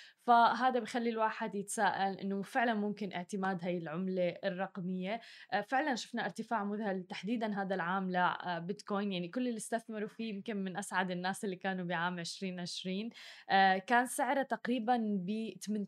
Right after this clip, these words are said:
آلاف دولار بعام عشرين عشرين، ارتفعت الآن ووصلت خمسة وعشرين ألف دولار. آه، هذا أول خبر معنا اليوم. خلينا ننتقل لتاني خبر عن شراكة ما بين تابي وآيكيا.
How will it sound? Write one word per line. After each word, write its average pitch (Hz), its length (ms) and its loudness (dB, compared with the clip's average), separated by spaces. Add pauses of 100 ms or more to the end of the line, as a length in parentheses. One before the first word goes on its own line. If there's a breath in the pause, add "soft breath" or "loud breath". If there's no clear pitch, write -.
آلاف 220 440 2
دولار 202 360 2
بعام 202 440 4
عشرين 208 400 -6
عشرين، 220 480 -6 (320 loud breath)
ارتفعت 220 540 -2
الآن 220 300 -2
ووصلت 214 460 -2
خمسة 196 300 -2
وعشرين 202 540 -2 (100)
ألف 196 360 -4 (100)
دولار. 165 460 -2 (400 loud breath)
آه، 185 680 4
هذا 226 280 2
أول 214 320 0
خبر 196 320 -2
معنا 196 300 -2
اليوم. 190 300 -4
خلينا 233 300 0
ننتقل 254 380 -4
لتاني 240 400 -2
خبر 220 380 0
عن 190 240 0
شراكة 220 540 -2
ما 202 160 -4
بين 208 340 -10
تابي 226 440 -18
وآيكيا. 220 1000 -4